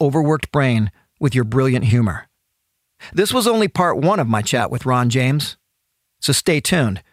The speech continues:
for part two. This podcast is, as the saying used to go, brought to you by Aggressor Adventures. Choose your adventure. Surviving Life with Les Stroud is presented by the Apostrophe Podcast Network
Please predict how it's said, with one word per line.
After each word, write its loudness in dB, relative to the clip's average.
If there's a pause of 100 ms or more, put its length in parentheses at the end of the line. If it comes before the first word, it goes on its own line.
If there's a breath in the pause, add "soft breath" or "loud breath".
(560)
for -2
part -2
two. -2 (420)
This 0
podcast -2
is, 0
as -2
the -6
saying 0
used -2
to -4
go, 0 (400)
brought 0
to 0
you -2 (100)
by 0
Aggressor 0
Adventures. -2 (500)
Choose 0
your 4
adventure. -2 (500)
Surviving 0
Life 0
with -2
Les -2
Stroud -2
is -10
presented -2 (200)
by 0
the -4
Apostrophe -2
Podcast -2
Network -8